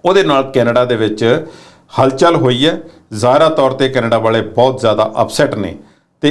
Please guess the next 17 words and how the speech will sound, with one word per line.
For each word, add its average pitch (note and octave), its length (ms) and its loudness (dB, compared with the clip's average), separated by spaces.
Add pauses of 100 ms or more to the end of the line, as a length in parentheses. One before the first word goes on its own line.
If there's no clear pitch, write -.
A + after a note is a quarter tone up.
ਇਸ E3+ 240 2
ਗੱਲ C3+ 160 0
ਦਾ C3 140 2
ਜਵਾਬ A#2+ 460 2
ਦੇਣ A2+ 260 0
ਲਈ A2 300 -2 (260)
ਸ਼ਾਇਦ D3+ 440 2
ਕੋਈ D#3+ 240 2
ਕਾਰਵਾਈ A2+ 440 0
ਨਾ G2+ 240 -2
ਕਰਨ B2 320 -2 (420)
ਤੇ C#3+ 200 0 (120)
ਉਸੇ F3 420 4
ਵੇਲੇ C#3 320 2
ਦੀ C#3 80 2
ਉਡੀਕ B2+ 300 -2
ਕਰਨਗੇ A2+ 460 -2